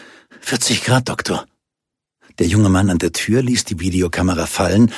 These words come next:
und packte Elim am Oberarm. "Sie müssen ihm helfen!" Elim riss sich los und schob ihn in die Ecke, weg vom Untersuchungstisch. "Ja, halten Sie bitte Abstand."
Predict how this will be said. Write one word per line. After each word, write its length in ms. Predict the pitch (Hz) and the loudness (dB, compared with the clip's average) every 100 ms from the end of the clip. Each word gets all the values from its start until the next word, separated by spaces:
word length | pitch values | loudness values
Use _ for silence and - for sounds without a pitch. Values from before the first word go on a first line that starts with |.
| - | -4
und 200 | 104 - | -4 -2
packte 340 | 110 - - | -4 -2 0
Elim 360 | 113 107 104 101 | 2 4 4 2
am 140 | 98 | 2
Oberarm. 520 | 113 98 87 76 78 - - - | 2 0 0 -2 -4 -6 -12 -6
"Sie 180 | - 107 | 0 4
müssen 340 | 117 - 160 | 4 2 2
ihm 120 | 113 | 4
helfen!" 640 | - 170 208 - 208 - - _ _ _ _ - - | 4 4 2 0 -6 -6 -8 _ _ _ _ -14 0
Elim 360 | 127 127 131 | 4 4 4
riss 220 | 117 123 - | 4 2 2
sich 180 | 110 | 2
los 280 | 113 143 160 | 4 4 4
und 120 | 277 | 0
schob 320 | 247 - 135 120 | 0 0 2 4
ihn 100 | 120 | 4
in 80 | |
die 140 | 110 107 | 4 0
Ecke, 320 | 247 - 78 - | 0 0 -6 -2
weg 240 | - - | 0 0
vom 180 | - 82 | -2 -2
Untersuchungstisch. 880 | 82 92 85 113 80 - - - - - - - - - 113 | 0 0 2 2 2 -4 -4 -2 -2 -6 -20 -16 -14 -6 0
"Ja, 240 | 95 - - - - | 2 0 -8 -12 0
halten 300 | 151 156 175 | 2 4 4
Sie 120 | 147 | 4
bitte 240 | 156 156 131 | 2 2 0
Abstand." 560 | 113 - - - - | 0 -2 -2 -4 -8